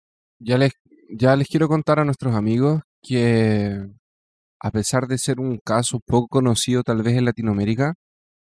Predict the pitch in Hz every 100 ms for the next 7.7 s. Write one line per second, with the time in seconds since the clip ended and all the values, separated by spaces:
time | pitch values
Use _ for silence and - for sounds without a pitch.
0 | _ 107 107 107 110 117 127 107 101 117
1 | 135 135 113 - 117 - 151 139 - 104
2 | 120 131 - 123 120 131 131 120 127 139
3 | 127 113 - 110 127 175 - _ _ _
4 | _ _ _ _ _ _ _ _ _ 117
5 | 110 110 107 107 107 107 - 107 101 107
6 | 107 120 - 120 120 123 123 - - _
7 | 117 113 113 127 127 123 120